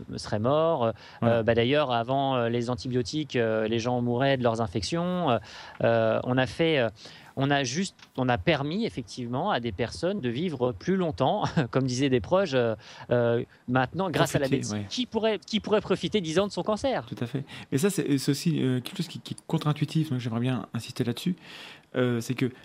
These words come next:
Speaker 2: lorsqu'on regarde la population actuelle et qu'on, qu'on la compare à celle d'il y a cent ans, il y a à l'heure actuelle beaucoup plus de gens qui ont des maladies chroniques.
Speaker 1: Oui.
Speaker 2: Pour la raison que tu viens de dire, c'est qu'en fait, ils restent en vie.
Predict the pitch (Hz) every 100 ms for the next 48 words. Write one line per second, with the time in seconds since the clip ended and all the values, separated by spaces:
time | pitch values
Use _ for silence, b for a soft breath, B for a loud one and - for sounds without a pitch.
0 | - 131 151 - - 143 143 147 156 127
1 | 123 123 131 127 127 117 143 120 101 110
2 | - 123 120 127 139 123 120 131 110 -
3 | 120 185 220 - _ B B B B -
4 | 135 139 131 127 196 165 135 131 151 120
5 | 127 196 - 131 120 120 151 - 143 135
6 | - - _ _ _ _ _ _ _ b
7 | b b b _ _ _ 156 233 220 -
8 | 147 139 131 135 196 - 139 127 127 170
9 | 123 101 - 117 - 120 117 156 151 131
10 | 123 - 143 123